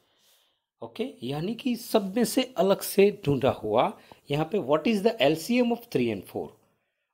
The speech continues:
आप देख सकते हो, फर्स्ट वाला जो कॉमन आता है थ्री और फ़ोर के टेबल से, वो उसका एलसीएम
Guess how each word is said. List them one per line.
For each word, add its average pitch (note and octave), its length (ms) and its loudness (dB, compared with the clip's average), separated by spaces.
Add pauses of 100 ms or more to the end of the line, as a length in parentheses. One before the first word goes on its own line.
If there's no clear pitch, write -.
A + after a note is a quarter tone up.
आप D3+ 180 -10
देख G#3+ 200 -2
सकते - 340 -6
हो, C3+ 160 -2 (200)
फर्स्ट - 360 0
वाला F3+ 280 6
जो D#3 160 2
कॉमन D3 480 0
आता G#2+ 340 0
है E2+ 180 -4 (140)
थ्री E3 160 -4
और F3+ 260 -2
फ़ोर A2 260 -4
के B2+ 60 -4 (220)
टेबल F#3+ 320 6
से, - 280 -14 (720)
वो D3 240 0
उसका E3 320 -2 (100)
एलसीएम D#3+ 540 0